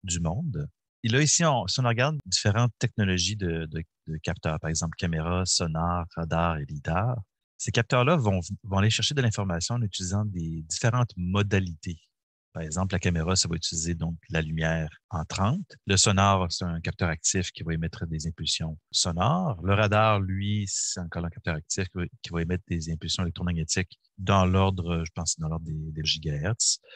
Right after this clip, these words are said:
Et le lidar, lui, ça va être des, donc des, euh, de la lumière qui va être émise. Donc, ces quatre capteurs-là, qui sont très souvent utilisés pour les véhicules autonomes, utilisent des modalités physiques différentes, ce qui va se traduire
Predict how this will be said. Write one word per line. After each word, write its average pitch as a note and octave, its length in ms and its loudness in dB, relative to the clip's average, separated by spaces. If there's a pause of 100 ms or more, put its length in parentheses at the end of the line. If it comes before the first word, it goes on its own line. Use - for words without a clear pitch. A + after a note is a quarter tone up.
(260)
Et G#2 120 4
le G#2 100 6
lidar, F#2 340 4
lui, F#2 160 0
ça - 140 -4
va D#2+ 100 -2
être D#2+ 140 -8
des, C#2+ 120 -6
donc D2 200 -8 (100)
des, D#2+ 280 -6
euh, D2 340 -10
de F2 180 -4
la F2 100 2
lumière E2+ 400 -2 (280)
qui - 100 -4
va F2+ 80 2
être F2+ 100 -4
émise. D2+ 400 -6 (500)
Donc, F#2 140 -2
ces G#2 480 4 (100)
quatre - 200 0
capteurs-là, G2+ 580 0
qui - 280 -12
sont E2+ 120 -8
très - 300 -6
souvent F2+ 220 -4
utilisés E2+ 380 -2
pour E2+ 120 -4
les D#2 120 -4
véhicules D2+ 260 -6
autonomes, F#2 460 -2 (400)
utilisent A2+ 400 4
des G2+ 120 4
modalités F2 580 2
physiques G2 720 0 (120)
différentes, E2 800 -2 (200)
ce - 140 -4
qui - 80 -6
va F#2+ 120 6
se - 60 4
traduire G#2 560 4